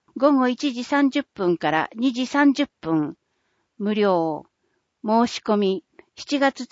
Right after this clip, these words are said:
一日午前十時から同センターへ。電話、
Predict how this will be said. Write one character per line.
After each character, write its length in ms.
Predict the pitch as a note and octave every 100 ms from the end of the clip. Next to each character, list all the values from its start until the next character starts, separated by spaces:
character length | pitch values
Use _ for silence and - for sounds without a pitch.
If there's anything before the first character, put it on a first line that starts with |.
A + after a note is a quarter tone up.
| C#4
一 120 | C4+
日 480 | - B3 - B3 A#3
午 180 | A3 D4 C4
前 240 | B3 B3
十 280 | C4+ D4 B3
時 140 | G#3
か 120 | -
ら 220 | F3 E3 G3
同 240 | C#4+ C4
セ 180 | - D4+
ン 80 | C#4
タ 300 | F3+ D3+ D3
ー 60 |
へ。 220 | D3+ C#3+ _ _ _ _ _ -
電 300 | G#3+ A3+ A3
話、 280 | G#3 G3